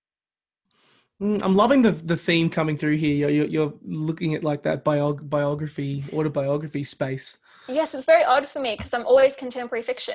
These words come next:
Speaker 2: I've always been contemporary fiction. And then for some reason I've kind of diverted myself.
Speaker 1: Awesome. That's good picks. Um, they're, they're great picks, Renee. I love it.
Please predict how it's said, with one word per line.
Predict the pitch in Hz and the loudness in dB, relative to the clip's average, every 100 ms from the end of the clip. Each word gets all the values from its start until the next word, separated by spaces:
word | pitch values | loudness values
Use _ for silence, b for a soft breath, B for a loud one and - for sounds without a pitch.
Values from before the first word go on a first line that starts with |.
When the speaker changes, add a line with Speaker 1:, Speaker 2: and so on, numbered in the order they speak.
| - | -6
Speaker 2:
I've | 214 | -2
always | - 240 240 | 2 2 2
been | 254 240 | -4 -6
contemporary | 240 233 220 214 214 | -6 -6 -6 -6 -6
fiction. | 262 - - - 277 - | -8 -8 -10 -10 -14 -4
And | 220 220 | -2 -2
then | 214 220 | -2 -4
for | 226 | -6
some | 247 226 220 | -8 -6 -4
reason | 220 214 | -4 -6
I've | 208 | -10
kind | - 214 | -10 -10
of | 220 226 | -10 -4
diverted | 208 202 202 208 202 | -2 0 2 2 0
myself. | 202 - 131 - - _ _ _ _ _ _ _ _ _ _ - _ _ _ _ _ _ _ _ _ _ - | -10 -10 -8 -8 -10 _ _ _ _ _ _ _ _ _ _ -20 _ _ _ _ _ _ _ _ _ _ -4
Speaker 1:
Awesome. | 381 466 160 120 - - | 0 2 0 -2 -10 -8
That's | 294 - | -8 -4
good | 202 - | -4 0
picks. | 180 - - | -2 -2 -2
Um, | 170 147 135 131 - | 0 0 -2 -8 -10
they're, | 220 - | -8 -4
they're | 330 | -4
great | - 240 226 | -2 -4 -4
picks, | - - | -6 -6
Renee. | 143 143 | -6 -4
I | 147 | -2
love | 156 | 0
it. | 160 | -2